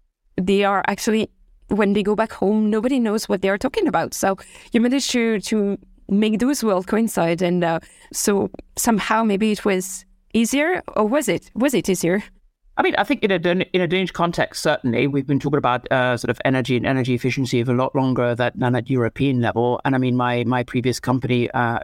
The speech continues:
Speaker 2: Danfoss, just like Velux, are really sort of household names. So I think there was definitely sort of a, an understanding of what it is I, I broadly did. I think what's changed significantly over the years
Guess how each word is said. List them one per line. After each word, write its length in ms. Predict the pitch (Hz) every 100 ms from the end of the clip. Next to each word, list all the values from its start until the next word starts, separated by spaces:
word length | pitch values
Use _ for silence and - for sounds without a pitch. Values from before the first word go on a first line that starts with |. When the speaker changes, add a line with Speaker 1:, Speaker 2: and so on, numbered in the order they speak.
| -
Speaker 2:
Danfoss, 400 | 131 - 117 -
just 220 | 208 -
like 160 | 123 143
Velux, 340 | 135 - -
are 60 | 127
really 180 | 127
sort 160 | 120 110
of 60 | 123
household 340 | 117 113 117
names. 500 | 147 90 107 135 - _ - - - _
So 320 | - - 127 -
I 80 |
think 220 | 139 151 -
there 100 | 139
was 120 | -
definitely 320 | 135 147 139
sort 160 | 135 131
of 60 |
a, 320 | 123 120 120 - _ _ _ _ -
an 100 | 208
understanding 480 | 180 143 127 123 127
of 140 | 123 127
what 100 | 117
it 140 | -
is 160 | 110 135
I, 140 | 113 135
I 60 |
broadly 380 | 123 131 123 110
did. 320 | 117 190 131
I 140 | 120 135
think 280 | 165 143
what's 260 | 156 139 -
changed 340 | - 160 139
significantly 680 | - - 151 180 - 151 135
over 100 | 127
the 100 | 123
years 380 | 120 76 135